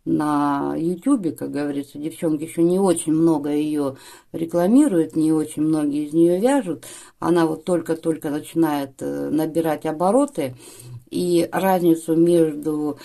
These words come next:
э, пряжей, допустим, Ализе, носочная пряжа, да, м,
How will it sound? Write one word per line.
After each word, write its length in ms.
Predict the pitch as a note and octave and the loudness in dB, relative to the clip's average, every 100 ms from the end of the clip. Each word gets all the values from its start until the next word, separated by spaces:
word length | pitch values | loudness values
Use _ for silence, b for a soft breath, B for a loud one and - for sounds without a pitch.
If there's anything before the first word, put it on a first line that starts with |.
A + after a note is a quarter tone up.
| B B B _ - | B B B _ -10
э, 300 | D#3+ D3+ D3+ | -4 -2 -2
пряжей, 540 | - F3+ E3+ D#3+ D#3 | -2 0 0 0 -2
допустим, 1160 | D3 D#3+ - D#3+ D3+ - D#3 C#3+ C#3 C#3 C#4 - | -2 -2 -4 -8 -8 -8 -4 0 0 0 -4 -6
Ализе, 880 | - D#3+ E3 E3+ D#3+ D#3+ D3+ C3 C3 _ | -4 0 0 0 0 0 0 -2 -6 _
носочная 720 | D#3 D#3+ D#3 D3+ C3+ C#3+ C#3+ | -4 -4 -4 -6 -6 -6 -6
пряжа, 520 | C3+ C#3+ C#3 C3 C#3 C#3 | -6 -6 -4 -4 -6 -4
да, 260 | F#3 A#3+ B B B B _ - | -2 -2 B B B B _ -12
м, 340 | D#3 D3+ - | -6 -6 -6